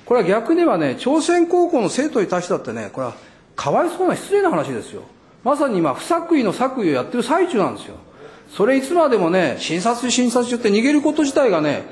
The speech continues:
けしからん話なんですよ。そんな無責任体制。だから我々は、これはもう法令違反明らかだから、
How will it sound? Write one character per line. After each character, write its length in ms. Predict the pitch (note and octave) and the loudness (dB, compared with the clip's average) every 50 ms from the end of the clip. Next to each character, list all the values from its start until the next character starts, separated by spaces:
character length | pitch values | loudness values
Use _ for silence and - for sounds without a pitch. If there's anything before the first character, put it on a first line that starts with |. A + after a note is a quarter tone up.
| - - | -16 -4
け 120 | - G3 F#3 | -2 0 0
し 100 | F#3+ F#3+ | 0 0
か 120 | D#4+ E4+ | 2 2
ら 100 | F4+ E4+ | 2 2
ん 40 | C#4+ | 2
話 180 | F#3+ D#3+ C#3 B2+ | 2 0 -2 -2
な 100 | C#3+ B2 | -4 -6
ん 60 | A2 G2+ | -6 -8
で 60 | - | -10
す 40 | - | -12
よ。 80 | - - - - - - | -12 -12 -12 -12 -12 -10
そ 160 | - - G3+ A3+ | -2 0 0 2
ん 80 | A#3+ | 2
な 80 | A#3 A3+ | 2 2
無 100 | G#3+ G#3 | 2 2
責 180 | F#3+ A3 G#3 | 2 2 2
任 120 | G3 G#3 - | 2 0 2
体 180 | A3 G3+ F3+ | 2 0 0
制。 240 | D#3 - C#3 G#2 F3 - E3+ E3+ E3+ F3 E3+ E3 E3 E3+ - - - A3 G#3+ G#3+ - C#4 C4 G#3+ - - - - - - - - | 0 0 -2 -2 -2 -4 -6 -6 -4 -4 -4 -4 -4 -4 -6 -8 -8 -8 -8 -8 -8 -10 -10 -12 -14 -16 -16 -16 -16 -10 -4 -2
だ 80 | B3 | 0
か 80 | C#4+ C#4+ | 2 2
ら 100 | C4 G#3+ | 2 2
我 240 | F#3 F3 F3 G3+ A3 | 2 2 2 2 2
々 240 | A3+ A3+ A3+ A#3 | 2 2 2 2
は、 280 | A#3 C4+ D4 C4+ F#3 A2+ | 2 2 2 0 0 -2
こ 140 | - - F3+ | -2 -2 0
れ 80 | G3 | 2
は 100 | G#3 G3+ | 2 2
も 180 | F#3 F#3+ F3 D3+ | 2 0 0 -2
う 20 | |
法 200 | - E3 F#3+ G#3+ | -2 0 0 0
令 120 | G#3+ A3+ A3+ | 2 2 2
違 40 | G#3 | 0
反 280 | G3+ D#3+ C3 A#2 C3+ - | 0 0 -2 -2 -2 -2
明 60 | A#3+ | -2
ら 120 | B3+ A#3+ A3+ | -2 -2 -2
か 100 | E3+ D3+ | -2 -2
だ 140 | D#3 D#3 | -2 -2
か 100 | - G3 | -2 -2
ら、 280 | A#3 C#4 A#3+ C3+ - - | -2 0 -2 -2 -4 -8